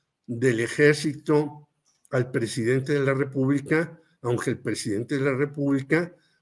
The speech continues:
pues, no guardara los principios de la Revolución Mexicana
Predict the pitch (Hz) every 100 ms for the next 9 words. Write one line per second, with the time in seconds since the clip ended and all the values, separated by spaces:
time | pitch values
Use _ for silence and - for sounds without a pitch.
0 | - 127 120 120 135 110 120 110 110 123
1 | 120 110 92 _ _ _ _ _ - 131
2 | 113 110 113 107 - - 123 113 - 151
3 | 135 123 107 101 107 104 95 98 - 131
4 | 117 101 101 - - 156 143 202 208